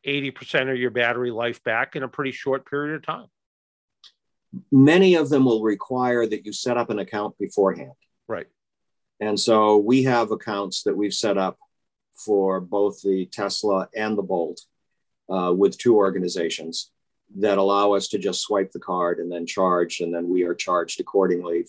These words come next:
Speaker 2: for what we put into the vehicle. So many of them will require a little bit of forethought. Um,
Speaker 1: Yeah.
Speaker 2: I did see one level three charger once that allows you to swipe a standard credit card, which I thought was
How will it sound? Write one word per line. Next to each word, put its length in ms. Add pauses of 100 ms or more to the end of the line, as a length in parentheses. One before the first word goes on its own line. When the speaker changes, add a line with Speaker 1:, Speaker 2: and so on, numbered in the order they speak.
Speaker 2:
for 260
what 180
we 100
put 220
into 200
the 80
vehicle. 480 (540)
So 340
many 240
of 100
them 120
will 140
require 480
a 60
little 200
bit 100
of 120
forethought. 580 (180)
Um, 260
Speaker 1:
Yeah. 120
Speaker 2:
I 80
did 220
see 160
one 220
level 260
three 180
charger 460
once 340
that 100
allows 380
you 60
to 80
swipe 360
a 60
standard 440
credit 320
card, 360 (1300)
which 540 (220)
I 120
thought 280
was 320